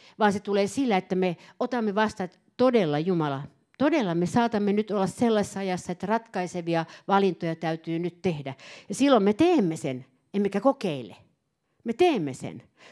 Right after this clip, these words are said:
Kokeilut eivät ole vanhurskautta, vaan tekeminen on vanhurskautta. Ja sitä Jumala odottaa tänä aikana, että me teemme sen, minkä me näemme oikeaksi.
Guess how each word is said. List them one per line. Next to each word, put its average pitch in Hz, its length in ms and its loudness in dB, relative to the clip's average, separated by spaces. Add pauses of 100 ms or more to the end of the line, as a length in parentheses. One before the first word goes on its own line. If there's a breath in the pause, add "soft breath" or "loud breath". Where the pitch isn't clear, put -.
Kokeilut 285 560 2
eivät 196 340 -2
ole 185 220 -2
vanhurskautta, 151 760 -4 (320 soft breath)
vaan 170 200 -2
tekeminen 160 680 -2
on 135 140 -10
vanhurskautta. 135 800 -8 (420)
Ja 165 100 -4
sitä 214 260 0
Jumala 170 380 -4
odottaa 151 380 -8
tänä 165 240 -2
aikana, 131 280 -8 (100)
että - 120 -16
me 170 100 -2
teemme 269 560 0
sen, 175 240 -6
minkä 165 240 -4
me 160 140 -2
näemme 170 340 -4
oikeaksi. - 760 0